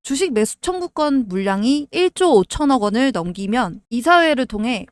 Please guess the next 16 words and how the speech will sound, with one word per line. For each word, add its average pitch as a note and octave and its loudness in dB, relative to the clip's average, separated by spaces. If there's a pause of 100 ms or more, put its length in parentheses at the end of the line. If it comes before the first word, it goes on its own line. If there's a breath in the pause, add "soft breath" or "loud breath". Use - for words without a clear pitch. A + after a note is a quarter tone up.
변경 G#3 -2
또는 D#4+ -4 (140)
계약 G#3+ -4
해제가 D4 -4
가능하다고 G3+ -4
하는데요. G#3 -4 (240)
주식 E4+ -4
매수 C4 2
청구권 D#4+ -2
행사가는 B3 -2
오만 C#4+ 2
사백오십구 F#3+ -4
원인데 G3+ -2 (200)
이 C#4+ -2
가격으로 C4 2
산출하면 A#3+ -2